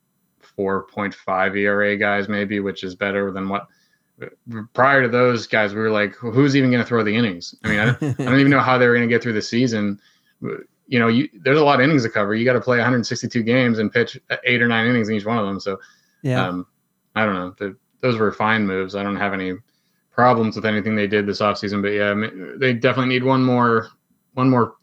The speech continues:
Speaker 1: free agent pitcher or
Speaker 2: Keep
Speaker 1: some kind of trade.
Speaker 2: keep missing out on everybody, and
Speaker 1: Yeah.
Speaker 2: you can, you know, it's a big question, you know, "Hey, I, I understand you're in on these guys, but we, we gotta, we gotta, we gotta get one of 'em."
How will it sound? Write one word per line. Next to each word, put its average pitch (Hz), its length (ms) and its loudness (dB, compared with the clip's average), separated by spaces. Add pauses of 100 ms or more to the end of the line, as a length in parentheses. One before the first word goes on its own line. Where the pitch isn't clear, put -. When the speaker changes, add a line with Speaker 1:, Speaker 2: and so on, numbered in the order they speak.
Speaker 1:
free 120 220 0
agent 113 220 -2
pitcher 113 260 2
or 143 120 4
Speaker 2:
Keep 147 60 0
Speaker 1:
some 107 100 -4
kind 104 160 -4
of 90 60 -10
trade. 101 540 -6
Speaker 2:
keep 165 240 -6
missing 160 360 -2
out 151 340 0
on 123 200 -4
everybody, 127 680 -2
and 117 340 -2 (200)
Speaker 1:
Yeah. 104 380 -6 (140)
Speaker 2:
you 131 140 -2
can, 127 480 -2
you 135 180 -4
know, 117 120 -2
it's 117 140 -6
a 123 40 -8
big 131 220 -4
question, 147 520 -2
you 127 120 -2
know, 120 140 -2
"Hey, 139 340 -2 (100)
I, 135 160 0
I 139 180 -2
understand 156 380 0
you're 135 100 2
in 185 140 2
on 147 100 2
these 127 160 0
guys, 127 320 -2
but 120 280 -4 (120)
we, 143 240 -12
we 139 120 -8
gotta, 120 400 -6 (260)
we 147 60 -10
gotta, 127 180 -4 (300)
we 147 80 -8
gotta 160 160 2
get 165 160 0
one 131 160 0
of 120 120 -4
'em." 110 180 -10